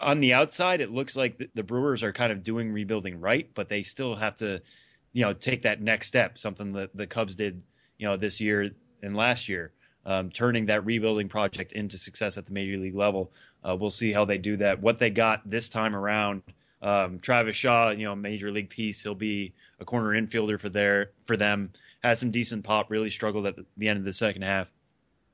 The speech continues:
For our purposes, it's much more interesting with Dubon and Pennington. Uh, Dubon just had a killer th-, year this year. Uh, you know, please go back and listen to us talk to him about his time in the A F L and,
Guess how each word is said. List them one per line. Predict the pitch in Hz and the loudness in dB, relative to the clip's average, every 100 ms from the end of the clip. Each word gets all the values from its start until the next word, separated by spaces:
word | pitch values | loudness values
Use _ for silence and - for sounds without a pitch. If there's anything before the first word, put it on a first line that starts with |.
| _ _ _ _ | _ _ _ _
For | - | 4
our | 120 123 | 6 6
purposes, | 123 117 120 104 | 2 0 -2 -4
it's | 92 | -2
much | 113 107 | -4 -2
more | 113 107 | 0 0
interesting | 104 98 - 101 | -2 -6 -6 -6
with | 95 | -6
Dubon | 90 98 104 104 | -6 -2 0 0
and | 98 | -2
Pennington. | - 104 101 98 98 87 _ - - - | -4 -4 -4 -4 -6 -8 _ -20 -10 0
Uh, | 104 | 2
Dubon | 101 110 117 120 113 | 4 4 6 6 6
just | 110 107 | 2 2
had | 113 | 2
a | 95 | 2
killer | - 123 117 107 | 0 -2 0 0
th-, | 104 - | -4 -6
year | 110 113 107 | -2 0 0
this | 104 98 | -2 -2
year. | 110 104 98 - _ _ - | 0 0 0 -6 _ _ -6
Uh, | 98 95 95 | 0 2 2
you | 113 | 0
know, | 98 | -2
please | - 120 120 | -2 0 2
go | 123 | 4
back | 110 107 101 | 6 4 2
and | 107 | -2
listen | 104 107 | -4 -2
to | 98 98 - _ _ _ | -2 -2 -4 _ _ _
us | 110 107 | -6 -4
talk | - 107 107 | 0 0 -2
to | |
him | 101 107 101 | -4 -4 -2
about | 95 95 | -2 -2
his | 95 - _ _ _ _ _ _ _ - | -4 -10 _ _ _ _ _ _ _ -2
time | 117 110 | 2 2
in | 104 | 2
the | 101 101 | 0 2
A | 107 | 2
F | 98 - | 2 4
L | 123 117 110 | 6 8 6
and, | 95 90 | 0 -6